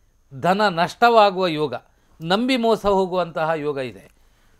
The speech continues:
ತಿಳಿಯದೆ ಪತ್ರಗಳಿಗೆ ಸಹಿ ಹಾಕುವ ವಿಚಾರಗಳಲ್ಲಿ ತುಂಬ ಜಾಗ್ರತೆಯಾಗಿರಿ. ಬೇರೆಯವರ ಆಪಾದನೆಗಳು ನಿಮ್ಮ ತಲೆಯ ಮೇಲೆ ಬರುವ ಲಕ್ಷಣಗಳಿದೆ.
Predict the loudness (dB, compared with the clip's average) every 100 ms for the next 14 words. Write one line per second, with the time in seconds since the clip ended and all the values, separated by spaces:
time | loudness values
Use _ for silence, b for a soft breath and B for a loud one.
0 | _ 0 4 4 6 4 2 -4 0 0
1 | 2 0 -2 -4 0 4 2 2 0 0
2 | -2 -2 0 0 -2 -6 -8 -12 -6 -4
3 | -2 -4 -6 -6 -6 -6 -10 -18 -20 _
4 | _ _ _ _ 4 6 8 6 6 6
5 | 6 4 4 4 4 2 -2 -4 -6 -6
6 | -4 -2 -2 -2 -4 -4 -6 -6 -4 -4
7 | -6 -8 -12 -10 -12 -12 -16